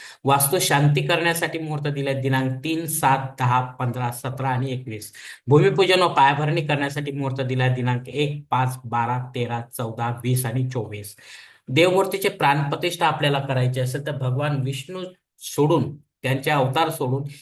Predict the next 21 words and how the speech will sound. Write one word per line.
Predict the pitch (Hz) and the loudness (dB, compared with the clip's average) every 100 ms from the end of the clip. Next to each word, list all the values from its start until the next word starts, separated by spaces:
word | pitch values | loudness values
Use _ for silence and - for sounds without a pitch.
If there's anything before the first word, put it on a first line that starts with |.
| _ | _
इतर | 147 165 | -2 0
कोणत्याही | - 139 147 175 190 | 2 0 4 2 2
देवी | 160 151 | -2 -2
देवतांच्या | 143 131 131 127 127 151 | -4 -4 -2 -2 -2 -2
मूर्तीचे | 139 127 131 127 | -2 -4 -6 -10
प्राणप्रतिष्ठा | 131 120 120 123 127 127 139 | -4 -2 -2 -4 -4 0 0
आपण | 131 135 131 | 2 -2 -2
करू | 156 170 | 0 2
शकता | 170 160 156 | 0 0 0
विधिवत | 139 131 147 151 | 2 2 0 0
पंडिताच्या | 151 131 131 127 131 131 | -2 -2 -2 -2 -2 -4
माध्यमातून | 123 123 127 139 139 139 143 | -4 -4 -4 -4 -4 -4 -4
घरी | 127 127 127 | 0 2 2
किंवा | 127 131 | 2 2
मंदिरामध्ये. | 131 123 120 117 113 110 98 _ _ _ _ _ _ _ _ _ _ _ _ - | 2 0 0 -4 -6 -10 -14 _ _ _ _ _ _ _ _ _ _ _ _ 0
पण | 143 | 4
या | 151 165 | 6 4
प्राणप्रतिष्ठेनंतर | - 143 151 147 - 180 170 170 147 131 127 151 | 4 4 4 2 0 0 0 2 4 6 4 2
आपल्याला | 151 123 123 127 135 143 | 0 0 0 0 0 0
या | 135 143 | -2 0
मूर्त्यांवर | 143 127 127 131 120 120 131 160 | 0 -2 -2 -4 -6 -4 -2 -2